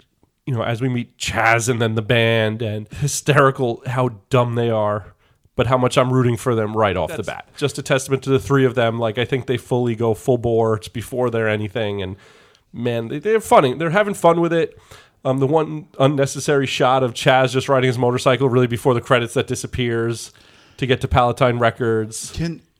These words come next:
Speaker 3: can we talk about that tracking shot?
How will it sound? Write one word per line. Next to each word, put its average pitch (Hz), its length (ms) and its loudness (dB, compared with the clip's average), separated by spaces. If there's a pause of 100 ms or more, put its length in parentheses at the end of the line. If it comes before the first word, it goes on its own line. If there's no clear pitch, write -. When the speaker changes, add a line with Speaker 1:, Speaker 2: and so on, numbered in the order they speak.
(420)
Speaker 3:
can 143 240 -4
we 220 140 -2
talk 117 420 -4
about 120 480 0 (200)
that 104 200 -4
tracking 113 480 -8
shot? 156 560 -2